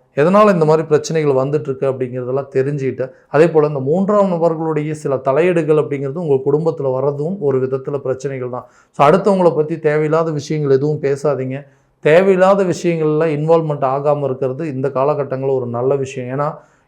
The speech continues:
ஏதாவது ஒரு விஷயத்தை யாருக்காவது ஒரு உதவி பண்ண போய் அது மூலமா சில பிரச்சனைகளை தேடிக்கக்கூடிய காலமா இருக்க போது,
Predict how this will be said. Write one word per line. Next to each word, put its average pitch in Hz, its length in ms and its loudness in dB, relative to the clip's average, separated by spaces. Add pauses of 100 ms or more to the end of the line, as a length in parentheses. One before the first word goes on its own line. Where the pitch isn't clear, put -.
ஏதாவது 185 320 8
ஒரு 214 100 6
விஷயத்தை 185 360 2
யாருக்காவது 170 520 6
ஒரு 160 140 4
உதவி 180 340 2
பண்ண 151 220 0
போய் 147 260 2 (280)
அது 156 280 6
மூலமா 208 300 8
சில 180 280 6 (160)
பிரச்சனைகளை 175 500 4 (100)
தேடிக்கக்கூடிய 156 580 2
காலமா 143 360 2
இருக்க 131 200 0
போது, 127 280 -4